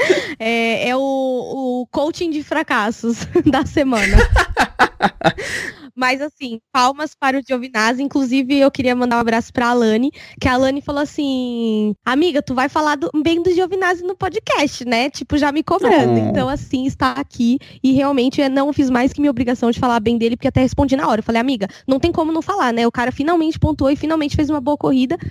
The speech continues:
Speaker 1: terminou junto com o co-, colega de equipe. Então, aplausos para o Giovinazzi." <laughs>
Speaker 2: Eu queria destacar que esse tipo de interação, ele parece bobo, né? Aquele negócio de, "Você vai falar sobre isso no podcast?" Ou, "O podcast já saiu?" Ou,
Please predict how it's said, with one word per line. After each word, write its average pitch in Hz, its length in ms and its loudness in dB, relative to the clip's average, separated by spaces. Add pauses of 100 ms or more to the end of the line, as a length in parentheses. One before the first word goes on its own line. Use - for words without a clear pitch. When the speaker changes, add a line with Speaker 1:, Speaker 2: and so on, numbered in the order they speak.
(140)
Speaker 1:
terminou 294 380 2
junto 285 240 -2
com 320 80 -6
o - 20 -4
co-, 262 340 -10
colega 254 360 -2
de 247 80 2
equipe. 262 380 -2
Então, 320 400 0 (240)
aplausos 285 480 0
para 285 180 0
o 294 40 2
Giovinazzi." 254 680 0
<laughs> - 400 0
Speaker 2:
Eu 143 120 -4
queria 160 200 4
destacar 135 420 0
que 139 160 -2
esse 143 200 2
tipo 160 240 0
de 139 80 -4
interação, 131 540 -2
ele 123 100 -4
parece 131 360 -2
bobo, 120 400 -2
né? 113 80 -2
Aquele 127 220 -4
negócio 123 320 -2
de, 123 80 -4
"Você 139 200 -4
vai 247 120 2
falar 208 300 0
sobre 165 240 0
isso 165 120 0
no 151 60 -2
podcast?" 180 600 -2
Ou, 147 180 0 (180)
"O 165 80 0
podcast 233 400 -2
já 220 100 0
saiu?" 175 540 2
Ou, 139 220 -2